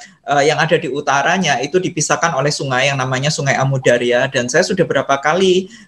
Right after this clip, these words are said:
eh, menyusuri sungai ini dari sisi Afghanistan maupun dari sisi utaranya, di mana satu sungai yang lebarnya cuma dua puluh meter ya,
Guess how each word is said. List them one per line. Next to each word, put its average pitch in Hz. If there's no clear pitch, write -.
eh, 135
menyusuri 165
sungai 147
ini 147
dari 139
sisi 143
Afghanistan 135
maupun 131
dari 127
sisi -
utaranya, 127
di 165
mana 185
satu 202
sungai 156
yang 160
lebarnya 156
cuma 147
dua 143
puluh 139
meter 147
ya, 120